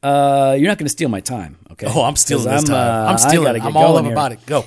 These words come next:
Speaker 2: go, go.
Speaker 1: So we're continuing our series on the Ten Commandments. So
Speaker 2: Yep.
Speaker 1: if you're just now popping into the podcast and you're like, "What is, what they're doing the eighth commandment?" Uh, yeah, so you can go back and listen to all of them. The thing that we want you guys to do is to read Thomas Watson on the Ten Commandments. So
Speaker 2: Yeah.
Speaker 1: be sure and, uh,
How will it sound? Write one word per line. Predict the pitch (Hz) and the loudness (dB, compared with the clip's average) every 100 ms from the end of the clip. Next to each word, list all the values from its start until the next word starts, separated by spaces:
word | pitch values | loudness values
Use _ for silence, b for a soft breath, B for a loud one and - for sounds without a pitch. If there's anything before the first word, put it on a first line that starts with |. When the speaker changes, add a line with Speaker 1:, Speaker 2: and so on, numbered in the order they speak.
| - | -2
Speaker 2:
go, | 135 | -4
go. | 117 117 - | -2 -6 -4
Speaker 1:
So | 180 | -2
we're | 180 180 | 0 0
continuing | 196 233 254 254 | -2 0 0 0
our | 247 | 0
series | - 170 165 185 | 2 4 2 0
on | - 151 | -2 -2
the | 143 | -2
Ten | 170 160 | -2 -2
Commandments. | 160 147 135 156 | -2 -2 -2 -4
So | 165 | -2
Speaker 2:
Yep. | 156 | -4
Speaker 1:
if | |
you're | 156 | -4
just | 143 170 - | -6 -6 -4
now | 160 170 | -6 -4
popping | 156 - 160 156 151 | -4 -6 -8 -6 -4
into | 156 147 | -4 -6
the | |
podcast | 127 151 156 156 151 156 | -6 -4 -4 -4 -4 -4
and | 151 | -4
you're | 147 | -6
like, | 147 | -6
"What | - 247 | -8 -10
is, | 247 | -12
what | - | -14
they're | 175 | -14
doing | 170 208 | -10 -10
the | 190 | -8
eighth | 196 | -8
commandment?" | - 180 196 226 233 b b b b | -10 -12 -10 -10 -12 b b b b
Uh, | 135 | -6
yeah, | 147 220 123 107 | -2 -2 -4 -8
so | 147 | -10
you | |
can | 185 | -6
go | 175 | -4
back | 143 147 | -4 -4
and | - | -6
listen | 135 127 | -10 -10
to | 117 | -8
all | 120 127 | -6 -6
of | |
them. | 131 165 - B B | -6 -10 -12 B B
The | 165 | -2
thing | 226 | 0
that | 202 | 2
we | 156 | 0
want | 170 151 | 0 -2
you | |
guys | 147 147 147 | -2 -2 -2
to | 127 | -6
do | 120 143 190 | -6 -4 -6
is | 113 117 113 | -6 -8 -8
to | - | -10
read | 104 117 117 | -8 -8 -8
Thomas | 117 107 104 - | -12 -12 -10 -10
Watson | 85 82 80 - 82 | -14 -16 -14 -14 -14
on | 73 | -16
the | 82 | -16
Ten | - 95 | -14 -14
Commandments. | 101 131 160 165 | -10 -6 -6 -6
So | 113 | -6
Speaker 2:
Yeah. | 98 | -8
Speaker 1:
be | 165 | -8
sure | - 151 151 | -8 -6 -6
and, | 127 110 107 104 b b b | -8 -10 -12 -14 b b b
uh, | 101 98 | -10 -8